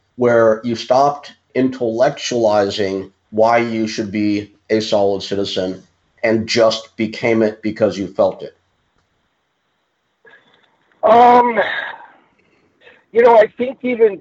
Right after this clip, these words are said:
Speaker 2: even kind of piggybacking off what you're saying is that, you know, the big real, realization for,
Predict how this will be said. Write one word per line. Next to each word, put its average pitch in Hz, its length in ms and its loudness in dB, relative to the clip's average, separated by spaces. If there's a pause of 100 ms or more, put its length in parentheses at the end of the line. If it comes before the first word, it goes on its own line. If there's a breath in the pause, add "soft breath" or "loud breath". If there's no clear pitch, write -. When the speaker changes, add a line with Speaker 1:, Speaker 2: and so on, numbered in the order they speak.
Speaker 2:
even 208 420 -4
kind 196 340 0
of 165 120 2 (380)
piggybacking 170 920 0
off 156 220 0
what 147 180 -2
you're 147 200 -2 (100)
saying 143 380 0
is 131 180 -6 (600)
that, 156 240 0 (340 loud breath)
you 180 80 -12
know, 208 140 6
the 180 120 -2
big 214 300 0
real, 220 520 2 (120)
realization 170 1120 2
for, 143 240 -2